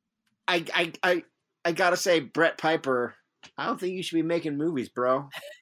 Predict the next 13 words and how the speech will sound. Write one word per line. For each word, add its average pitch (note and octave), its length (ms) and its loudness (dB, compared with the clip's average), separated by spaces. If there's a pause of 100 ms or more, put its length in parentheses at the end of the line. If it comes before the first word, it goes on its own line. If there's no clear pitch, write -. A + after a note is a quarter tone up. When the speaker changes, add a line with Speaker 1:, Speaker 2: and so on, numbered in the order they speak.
(1000)
Speaker 2:
Well, B3 260 6
well, C4+ 140 6
that's D4 220 6
the E4 80 -2
thing. D#4 200 2
He's C4 240 2
still D#4+ 300 6
making C#4 400 4
movies. A#3 460 4
And G3+ 140 -2
in A3 60 4
Speaker 1:
Yeah. G#3 160 4
Speaker 2:
fact, G#3+ 380 8